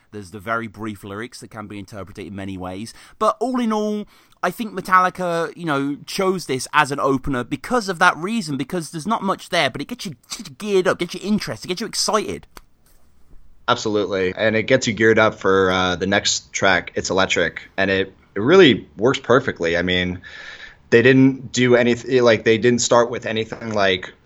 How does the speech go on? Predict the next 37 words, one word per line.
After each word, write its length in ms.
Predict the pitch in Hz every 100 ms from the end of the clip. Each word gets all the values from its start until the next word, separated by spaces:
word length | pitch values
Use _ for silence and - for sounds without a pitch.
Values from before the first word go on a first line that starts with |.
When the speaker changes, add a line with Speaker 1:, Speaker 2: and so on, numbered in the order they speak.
| _ _ -
Speaker 2:
proggy, 640 | - 113 107 98 101 101
epic, 580 | 98 95 107 101 98 95 - - -
um, 500 | 90 90 92 90 90
you 80 | -
know, 160 | 98 92
how 120 | 101
they 100 | 95
start 240 | - 92
off, 200 | 90 90
like, 200 | - 92
Master 320 | - 85 - 87
of 60 |
Puppets 380 | 71 82 85 85
and 80 | 87
all 100 | 87
that 120 | 80
kind 120 | 85
of 60 | 82
stuff. 300 | - 82 -
It's 180 | 76 -
just, 360 | 82 - - - - - - - - - - - - -
here 160 | 143 147
it 60 |
is, 260 | 131 143 120
loud, 360 | 110 107 123
dumb. 360 | 120 107 117 123
This 200 | 110 107
is 80 | 95
the 80 | 95
stuff 260 | - 104
that 120 | 101
got 160 | 98 98
us 120 | 95
into 160 | 104 95
music. 440 | 95 101 110 117 104
And, 220 | 92 90
uh, 320 | 87 87 85